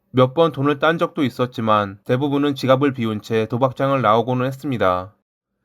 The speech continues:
손실을 메꿔야 된다는 생각에 그는 갈수록 액수가 큰 판에 뛰어들었고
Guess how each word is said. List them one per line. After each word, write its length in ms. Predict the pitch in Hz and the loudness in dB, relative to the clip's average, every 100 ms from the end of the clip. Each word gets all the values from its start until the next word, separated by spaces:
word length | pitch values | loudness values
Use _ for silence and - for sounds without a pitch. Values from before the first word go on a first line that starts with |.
| _ _ _ _ _ _ | _ _ _ _ _ _
손실을 440 | - 202 196 196 | -2 -2 0 -2
메꿔야 400 | 156 117 151 160 | 0 0 4 2
된다는 340 | 139 131 143 147 | 2 -2 0 -2
생각에 640 | 165 143 113 120 107 101 - | -4 -2 0 0 -4 -6 -14
그는 300 | - 147 156 | -6 -4 -2
갈수록 420 | 131 120 - 156 | -2 -4 -2 -2
액수가 380 | 117 - 147 143 | -2 -6 -4 -4
큰 180 | - 175 | -4 -10
판에 300 | 175 175 165 | -6 -4 -4
뛰어들었고 760 | 180 180 139 110 - 101 98 | 0 0 2 0 -2 -4 -4